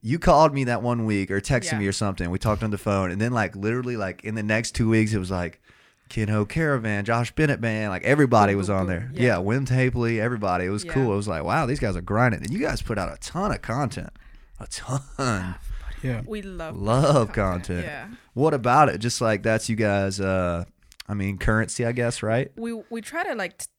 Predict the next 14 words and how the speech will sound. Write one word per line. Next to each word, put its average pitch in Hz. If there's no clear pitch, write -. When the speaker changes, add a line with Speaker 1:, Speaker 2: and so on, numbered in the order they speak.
Speaker 2:
uh, 170
you 180
know, 147
try -
out 170
different 165
things, -
'cause 196
it's, -
you 285
know, 180
it's, 190
it 202
is 254